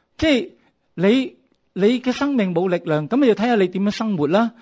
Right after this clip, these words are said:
咁你嘅生活點睇？就睇你啲時間用喺邊度。你啲時間係咪用得好？有冇屬靈嘅優先序？有冇將重要嘅嘢做先？如果你成日都覺得唔夠時間做嘢呢，咁你就頭痛啦。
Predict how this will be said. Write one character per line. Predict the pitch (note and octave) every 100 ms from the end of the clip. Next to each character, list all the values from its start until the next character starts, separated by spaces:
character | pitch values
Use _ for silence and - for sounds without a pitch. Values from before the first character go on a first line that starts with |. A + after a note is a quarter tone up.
| - _ _ -
咁 | D#4
你 | C4+
嘅 | A#3+
生 | D4 C4
活 | G3
點 | F3 - A#3
睇？ | C4 A#3+
就 | A3+
睇 | F#3 B3
你 | A#3+
啲 | F#3
時 | B3+ - C#3+
間 | - E3+
用 | D3+ C#3+
喺 | D#3+
邊 | G3+ F3
度。 | C#3 G#2+ - _ _ -
你 | G#3+
啲 | D#4 -
時 |
間 | G3+
係 | G#3
咪 | F#3+
用 | F3 E3+
得 | B3+
好？ | G3 D#3 G#3+ - - -
有 | F#3 A#3+
冇 | A3
屬 | A#3+ - A3+
靈 | F3 D3
嘅 | E3
優 | A#3 C#4 B3+
先 | - C#4 A#3
序？ | - D3+ C#3 - - -
有 | A3+
冇 | B3+
將 | B3 D4+ C#4+ -
重 | G3+ F#3
要 | F3 F#3
嘅 | E3+
嘢 | E3+ E3+
做 | E3 D3+
先？ | B3+ A3+ A2+ - _ _ _ _ -
如 | A#3+
果 |
你 | E4
成 | F#3
日 | F3+
都 | C4
覺 | A#3
得 | C#4
唔 | F#3+ D3
夠 | G3
時 | - D3+
間 | C3 F3 F3+ - _
做 | F3 D#3
嘢 | D#3 F#3
呢， | A#3 - _
咁 | B3
你 | C4+
就 | F#3+
頭 | C#3 B2
痛 | E3 D#3+
啦。 | D#3+